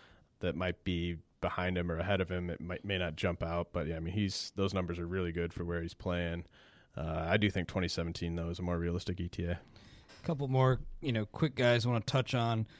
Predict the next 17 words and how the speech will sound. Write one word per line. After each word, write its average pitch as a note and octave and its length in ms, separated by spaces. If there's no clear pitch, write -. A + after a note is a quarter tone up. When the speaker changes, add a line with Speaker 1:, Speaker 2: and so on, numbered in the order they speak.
Speaker 2:
Uh, G2 360
you A#2+ 120
know, G#2 100
again, B2 240
don't E3 140
wanna D3+ 160
give A#2+ 300
all C3+ 300
these A#2+ 220
away, C3+ 420
and A#2 340
again, A2+ 360
very B2 340
fluid, B2+ 460
but A#2 120
we B2 80
got B2 200